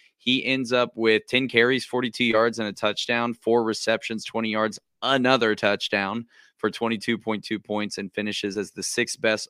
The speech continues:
R B in P P R formats. Keenan Allen with twelve for ninety-two was my wide receiver choice. He was the tenth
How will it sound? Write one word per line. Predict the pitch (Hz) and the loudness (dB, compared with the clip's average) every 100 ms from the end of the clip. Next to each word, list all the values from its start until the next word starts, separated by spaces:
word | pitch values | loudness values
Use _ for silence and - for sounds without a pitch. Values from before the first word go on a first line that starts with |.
| - | -2
R | 104 104 | 0 0
B | 101 104 98 | -2 -4 -4
in | 98 98 98 - _ - | -6 -6 -8 -14 _ -6
P | 123 | -6
P | 117 117 | -2 0
R | 104 98 | 2 0
formats. | - 127 131 123 - - _ - - _ | -2 0 0 0 -2 -12 _ -20 -20 _
Keenan | - 165 131 | 2 4 4
Allen | 123 127 127 123 | 4 4 2 2
with | 107 | 0
twelve | - 123 120 - | 0 2 2 2
for | 117 | 0
ninety-two | 110 110 101 - 131 139 | 0 0 -4 2 4 4
was | 131 117 110 | 2 0 0
my | 107 | 0
wide | 104 101 98 | 2 0 -2
receiver | 95 - 120 123 | -6 -4 -4 -4
choice. | - 120 113 | 0 0 0
He | 120 | -2
was | 117 101 | -2 -4
the | - | -8
tenth | - - 131 - | -8 -2 -2 -2